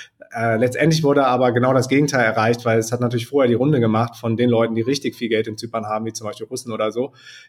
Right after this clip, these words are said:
Die haben das ganze Geld vorher abgezogen und wen hat's getroffen? Wieder so den eisernen Sparer, der vielleicht hundertzwanzig, hundertdreißig, hundertvierzig K mal irgendwie richtig hart abgespart hat und dem wurden einfach mal aus dem Nichts so fünfzigtausend weggenommen.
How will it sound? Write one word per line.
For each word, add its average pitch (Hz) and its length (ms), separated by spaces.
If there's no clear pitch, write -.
Die 117 80
haben 120 80
das 113 100
ganze 123 240
Geld 120 160
vorher 120 260
abgezogen 123 480
und 117 120
wen 123 160
hat's 127 160
getroffen? 135 600
Wieder 123 160
so 117 100
den 117 140
eisernen 123 480
Sparer, 123 500
der 117 160
vielleicht 117 260
hundertzwanzig, 131 1080
hundertdreißig, 135 480
hundertvierzig 139 560
K 123 220
mal 120 220
irgendwie 120 420
richtig 120 460
hart 131 180
abgespart 110 600
hat 127 240
und 117 360
dem 120 80
wurden 135 160
einfach 131 320
mal 135 440
aus 123 200
dem 123 80
Nichts 127 220
so 131 120
fünfzigtausend 120 580
weggenommen. 117 420